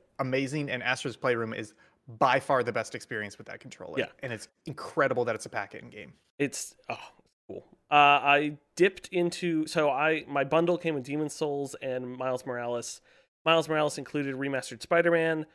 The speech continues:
Speaker 2: which I never beat and don't remember, so I dipped into Marvel Spider-Man, swung around a little bit, and I was like, "I will replay this game, but not right now. Uh, I'll come back to it and then hit up Miles Morales, um,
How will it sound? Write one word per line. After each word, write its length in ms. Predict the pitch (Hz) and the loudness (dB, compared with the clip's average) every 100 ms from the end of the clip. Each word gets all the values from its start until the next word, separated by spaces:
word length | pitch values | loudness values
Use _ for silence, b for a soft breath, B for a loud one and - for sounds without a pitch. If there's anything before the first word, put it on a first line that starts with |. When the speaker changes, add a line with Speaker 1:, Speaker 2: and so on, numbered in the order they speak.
| b b _ | b b _
Speaker 2:
which 140 | 135 131 | -6 -2
I 80 | |
never 220 | 127 143 131 | 0 0 0
beat 420 | 110 151 156 - - | -2 -6 -6 -10 -10
and 240 | 120 120 | -8 -4
don't 200 | 123 117 | -4 -4
remember, 500 | 120 139 151 151 147 | 0 0 2 2 2
so 240 | 139 127 117 | -2 -2 -2
I 80 | |
dipped 340 | 123 - 143 - | -4 -4 -6 -4
into 160 | 139 | -6
Marvel 280 | 131 131 127 | -2 -2 -2
Spider-Man, 720 | 127 139 131 131 123 123 123 - _ _ _ _ _ | -4 -4 -4 -4 -4 -6 -8 -12 _ _ _ _ _
swung 240 | - 214 208 | 2 4 6
around 220 | 196 185 | 6 6
a 40 | |
little 160 | 180 175 | 6 8
bit, 100 | 170 | 6
and 80 | 170 | 6
I 40 | |
was 100 | 180 | 2
like, 240 | 196 180 - _ _ | 0 0 -10 _ _
"I 140 | 135 151 | 0 4
will 160 | 165 | 4
replay 320 | 160 151 156 143 | 2 0 0 -2
this 120 | 135 | -2
game, 240 | - 135 | -6 -4
but 100 | 127 | -4
not 120 | 117 104 | -4 -6
right 160 | 110 | -8
now. 380 | 123 135 131 135 - _ _ _ _ _ | -6 -4 -2 -4 -8 _ _ _ _ _
Uh, 240 | 117 113 107 | -8 -6 -6
I'll 100 | 120 | -8
come 200 | - 123 | -8 -8
back 220 | 113 110 | -8 -10
to 160 | - 120 | -8 -6
it 120 | 107 - | -6 -8
and 120 | 117 | -10
then 160 | 110 107 | -10 -10
hit 160 | 123 | -8
up 120 | 110 113 | -6 -6
Miles 280 | 110 107 | -8 -8
Morales, 580 | 117 110 110 113 - - - _ _ | -8 -8 -6 -6 -10 -16 -20 _ _
um, 480 | 117 113 110 104 101 | -8 -6 -6 -8 -12